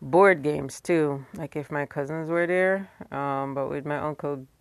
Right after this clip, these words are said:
B, we played board games. We played Monopoly and Snakes and Ladders and Ludo. Who knows Ludo? I haven't played Ludo. We used to call it Ludy. Who,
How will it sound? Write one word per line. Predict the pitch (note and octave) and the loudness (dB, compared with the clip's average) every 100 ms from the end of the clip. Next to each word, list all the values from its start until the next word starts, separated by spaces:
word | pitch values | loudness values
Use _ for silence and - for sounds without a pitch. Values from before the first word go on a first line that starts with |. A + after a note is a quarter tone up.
| - | -14
B, | D#3 C#3 C#3 C3 - _ _ _ _ _ _ | -10 -6 -8 -8 -14 _ _ _ _ _ _
we | D#3 D3 D3 | -6 -4 -4
played | C#3+ - D#3 D3+ D3 C3+ | -6 -6 -4 -2 -2 -4
board | C#3 F#3+ A3 | 0 2 2
games. | F3+ D3 C3+ | 0 -2 -4
We | C#3+ | -10
played | - D3+ D3 | -6 -4 -2
Monopoly | D3+ D#3+ D#3+ - E3 D#3+ E3+ E3+ E3 E3+ E3 | -2 0 -2 -2 -2 0 0 0 0 -2 -4
and | C#3 C3+ C#3 C#3 C#3+ C#3+ | -4 -4 -4 -6 -10 -14
Snakes | - - D#3+ E3 D#3 - | -18 -10 -6 -6 -6 -6
and | C#3+ C#3 | -4 -2
Ladders | D3 D#3 D#3+ D#3 D#3 D#3 D#3 D#3+ - _ _ _ _ - | 2 2 2 0 0 -2 -4 -10 -20 _ _ _ _ -6
and | D3+ C#3+ C#3+ | -4 -2 -2
Ludo. | D3+ F#3 D#3 C#3 B2 - _ _ - | 0 0 0 -2 -6 -12 _ _ -6
Who | A3+ | -4
knows | B3 B3 A#3 | -2 -2 -4
Ludo? | C3+ D#3+ F#3+ A#2+ B2 - _ _ _ _ _ _ _ _ _ _ - | -2 -2 -2 -4 -8 -16 _ _ _ _ _ _ _ _ _ _ -8
I | G3+ | -4
haven't | G#3 G#3 | -4 -4
played | G#3+ G3+ | 0 0
Ludo. | G3 G#3 | 2 0
We | D3+ E3 | 0 -2
used | E3+ | -2
to | F#3+ | -2
call | F3 D#3 | 2 2
it | C#3+ | 2
Ludy. | C#3+ D#3 C#3 C3 B2 _ _ _ _ _ _ _ _ _ _ _ _ _ _ _ | -2 -2 -4 -8 -10 _ _ _ _ _ _ _ _ _ _ _ _ _ _ _
Who, | - B3 A#3+ | -6 -6 -6